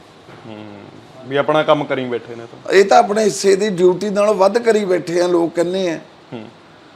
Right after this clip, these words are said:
Speaker 2: ਹਾਂ, ਕਹਿੰਦੇ ਵੀ "ਸਾਡੀ ਪੱਗ ਸਿਰ ਤੇ ਰੱਖਤੀ, ਹੁਣ ਹੋਰ ਕੀ ਚਾਹੀਦਾ ਹੈ ਤੁਹਾਨੂੰ?" ਮੇਰੇ ਕੋਲੇ ਬਜ਼ੁਰਗ ਰੋਂਦੇ ਆ ਪਿੰਡਾਂ 'ਚ, ਕਹਿੰਦੇ "ਜੀ ਤੁਹਾਡੇ ਬਜ਼ੁਰਗ ਨੇ ਹੀ ਰੱਖ ਲਏ, ਨਹੀਂ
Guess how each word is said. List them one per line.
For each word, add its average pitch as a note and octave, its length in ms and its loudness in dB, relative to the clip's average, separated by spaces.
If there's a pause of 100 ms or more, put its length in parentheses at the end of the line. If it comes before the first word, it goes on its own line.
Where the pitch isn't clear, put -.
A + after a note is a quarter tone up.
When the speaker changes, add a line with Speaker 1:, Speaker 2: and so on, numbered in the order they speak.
(520)
Speaker 2:
ਹਾਂ, C3+ 220 0
ਕਹਿੰਦੇ F3+ 260 -2
ਵੀ G#3+ 100 -4
"ਸਾਡੀ F#3 260 -4
ਪੱਗ E3+ 340 0
ਸਿਰ E3 240 -4
ਤੇ F3+ 200 0
ਰੱਖਤੀ, E3 800 2 (360)
ਹੁਣ F3+ 120 2
ਹੋਰ E3 320 2
ਕੀ G3 200 -6
ਚਾਹੀਦਾ G#3 340 0
ਹੈ G#3 80 2
ਤੁਹਾਨੂੰ?" E3 360 -4
ਮੇਰੇ F3 140 -2
ਕੋਲੇ G3 200 2
ਬਜ਼ੁਰਗ E3+ 400 0
ਰੋਂਦੇ E3 460 -2
ਆ F3 60 -4
ਪਿੰਡਾਂ D3+ 400 -6
'ਚ, C3+ 120 -12 (420)
ਕਹਿੰਦੇ E3 260 0
"ਜੀ F3+ 120 -2
ਤੁਹਾਡੇ D3+ 360 -2
ਬਜ਼ੁਰਗ C#3 400 -4
ਨੇ C#3 140 -6
ਹੀ C3+ 100 -6
ਰੱਖ B2 260 -8
ਲਏ, C3 180 -4
ਨਹੀਂ C3 160 -10